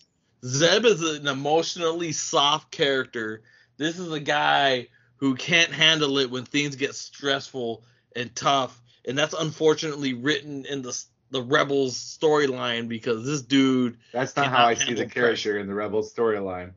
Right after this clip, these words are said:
Speaker 2: which I've,
Speaker 1: Oh,
Speaker 2: like,
Speaker 1: yeah.
Speaker 2: almost
Speaker 1: Oh, yeah. Every time
Speaker 2: completely
Speaker 1: things,
Speaker 2: finished
Speaker 1: every
Speaker 2: watching.
Speaker 1: time things get hard, Zeb's always like, "Oh, man,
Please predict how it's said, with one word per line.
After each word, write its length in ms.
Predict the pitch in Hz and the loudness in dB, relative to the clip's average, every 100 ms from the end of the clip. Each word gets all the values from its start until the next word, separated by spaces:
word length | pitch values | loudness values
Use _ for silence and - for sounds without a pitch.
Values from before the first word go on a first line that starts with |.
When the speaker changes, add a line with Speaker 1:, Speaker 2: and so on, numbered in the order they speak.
| _ _ | _ _
Speaker 2:
which 200 | 120 120 | -4 0
I've, 160 | 127 117 | 2 2
Speaker 1:
Oh, 60 | 131 | 2
Speaker 2:
like, 180 | 107 | -2
Speaker 1:
yeah. 140 | 113 101 - | -4 -12 -4
Speaker 2:
almost 340 | 117 139 160 147 | 2 6 6 6
Speaker 1:
Oh, 40 | |
yeah. 80 | 139 | 4
Every 100 | 180 | 2
time 240 | 180 208 185 | 2 4 4
Speaker 2:
completely 200 | 117 - | 0 0
Speaker 1:
things, 180 | 190 220 | 2 2
Speaker 2:
finished 100 | - | 0
Speaker 1:
every 160 | 208 233 | 0 0
Speaker 2:
watching. 160 | 233 | 0
Speaker 1:
time 120 | 214 202 | -2 -2
things 260 | 214 180 | -6 -6
get 160 | 170 151 | -4 -2
hard, 320 | 170 151 135 | 0 0 -2
Zeb's 340 | 123 156 147 | -2 -2 -2
always 220 | 151 143 135 | -4 -4 -4
like, 160 | 127 - | -8 -10
"Oh, 360 | - - 64 - | -6 -4 -6 -10
man, 920 | 143 180 64 62 58 58 175 170 175 | -12 -4 0 2 0 0 -2 -4 -8